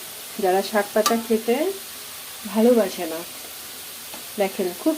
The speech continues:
সুন্দর করে ভাজা হয়েছে। আসলে, আহ, ক্যামেরায় কতটুকু বোঝা যাচ্ছে জানি না, কিন্তু সামনে থেকে একদম লাল লাল হয়ে গেছে। প্রিয় ভাই বোন বন্ধুরা, যারা আমাদের,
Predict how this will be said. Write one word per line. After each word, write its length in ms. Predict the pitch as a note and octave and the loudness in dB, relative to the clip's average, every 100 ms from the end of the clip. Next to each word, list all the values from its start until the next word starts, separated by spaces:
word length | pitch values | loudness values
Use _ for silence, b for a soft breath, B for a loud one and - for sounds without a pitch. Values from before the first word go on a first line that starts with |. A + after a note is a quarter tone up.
| - | 0
সুন্দর 300 | C#4+ C#4+ C#4 | 0 2 2
করে 200 | - G#3+ | 6 6
ভাজা 340 | G#3 G#3 G3+ G#3+ | 6 4 6 6
হয়েছে। 440 | G#3+ G3 - A3+ | 6 2 2 2
আসলে, 600 | B3+ A3 F#3+ G3+ G3+ G3+ | 4 0 0 2 4 4
আহ, 420 | G3 - F#3 F#3 F3 | 2 -2 -4 -4 0
ক্যামেরায় 400 | G#3+ G#3+ G#3 G#3 G#3 | 2 6 6 6 4
কতটুকু 680 | G#3 A#3 A#3 G#3+ G#3 G#3 G3+ | 0 0 -2 0 2 0 0
বোঝা 260 | G#3 A3 | 2 4
যাচ্ছে 360 | G#3 F#3+ - A3+ | 4 2 0 0
জানি 280 | G#3+ G3 G3+ | 0 0 2
না, 100 | G#3 F#4+ - - - - - - - - - - - - - - - | 0 -2 -8 -14 -14 -12 -12 -14 -14 -14 -14 -14 -14 -12 -12 -12 -8
কিন্তু 180 | G3 G3 | -6 -4
সামনে 320 | G#3+ G#3 G#3+ G#3+ | 0 4 4 4
থেকে 380 | A#3 A#3 C4 G4 - - - - | 2 2 0 -2 -4 -10 -4 -2
একদম 500 | F#3 F#3 A3 D4 B3 | -2 0 2 4 4
লাল 220 | F3+ G3 | 4 4
লাল 260 | G#3+ G#3 G3 | 6 6 2
হয়ে 220 | G3 F3+ E3 | 0 0 0
গেছে। 380 | E3 D#3+ F3 E3 - | -2 -2 -4 -4 4
প্রিয় 180 | A3 | 4
ভাই 300 | G3+ G3 F#3 F#3 | 4 0 -2 2
বোন 220 | G3 G#3 G3 | 2 2 4
বন্ধুরা, 580 | G3 G3+ G#3+ G#3 C4+ E4+ | 2 2 2 4 4 2
যারা 240 | G#3+ F#3 F3 | 0 0 2
আমাদের, 340 | F#3 F3+ G3 | 0 2 2